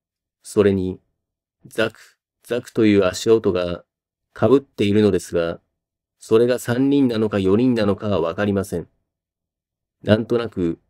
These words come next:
目の前の足は、音を立てていないように思えました。やがて、先を行く二人の足音が途絶えました。と同時に、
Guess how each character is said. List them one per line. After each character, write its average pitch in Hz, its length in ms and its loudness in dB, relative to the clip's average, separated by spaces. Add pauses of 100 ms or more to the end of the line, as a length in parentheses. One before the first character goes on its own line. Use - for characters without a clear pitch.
(460)
目 113 180 2
の 127 120 4
前 135 200 -2
の 113 120 0
足 104 240 -2
は、 95 280 0 (560)
音 120 300 6
を 127 40 8
立 127 160 -2
て 127 140 -4
て 104 100 -2
い 95 100 -2
な 107 140 -2
い 117 120 -2
よ 117 140 4
う 107 40 6
に 104 120 2
思 90 220 2
え 95 80 0
ま 92 120 -4
し - 100 -12
た。 76 200 -14 (1120)
や 95 180 -2
が 101 120 0
て、 92 320 -4 (520)
先 110 420 0
を 135 80 10
行 135 100 4
く 131 100 2
二 - 220 -4
人 135 100 2
の 113 140 2
足 101 220 -2
音 123 200 0
が 107 140 2
途 90 140 -6
絶 104 140 -2
え 101 40 0
ま 98 100 0
し - 80 -10
た。 - 220 -8 (840)
と 120 120 2
同 107 200 8
時 104 140 -2
に、 95 240 -4